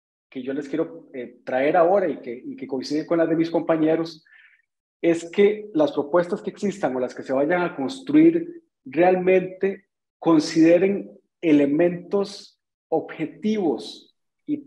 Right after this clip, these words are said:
técnicos existentes para emitir una buena ley de cooperativas en Costa Rica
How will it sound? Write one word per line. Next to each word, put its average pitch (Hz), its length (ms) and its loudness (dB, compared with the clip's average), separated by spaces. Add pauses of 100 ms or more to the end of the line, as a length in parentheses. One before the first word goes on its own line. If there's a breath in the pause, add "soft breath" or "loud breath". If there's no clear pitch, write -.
técnicos 214 800 0
existentes 170 840 -4
para 135 320 0
emitir 147 460 -2
una 160 200 2
buena 127 320 0
ley 113 200 -4
de 107 120 -12
cooperativas 117 580 -10
en 120 60 -18
Costa 110 300 -20
Rica 113 300 -14